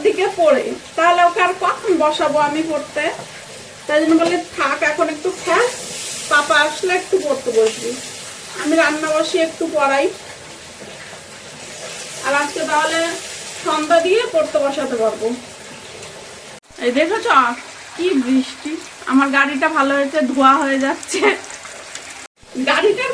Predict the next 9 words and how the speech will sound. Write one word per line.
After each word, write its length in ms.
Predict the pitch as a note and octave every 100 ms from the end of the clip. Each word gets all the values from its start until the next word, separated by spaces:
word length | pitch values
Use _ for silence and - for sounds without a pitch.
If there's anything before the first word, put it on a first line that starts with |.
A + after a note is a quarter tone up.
| F4
কালারটা 400 | E4+ F#4+ - B4+ -
কেমন 260 | F4+ A4 A#4 F4+
লাগছে, 480 | C#4+ C#4 C4+ A#3 G4+ - - - - B3
লাল 180 | D4 G4 A4
কালার, 300 | A#4 G4+ D#4+ -
কিন্তু 160 | E4+ D#4+
কেমন 200 | F4+ G4+ G4+
একটা 200 | - A4+ G#4 - - - - C#4+
অরেঞ্জ 300 | D#4+ F4+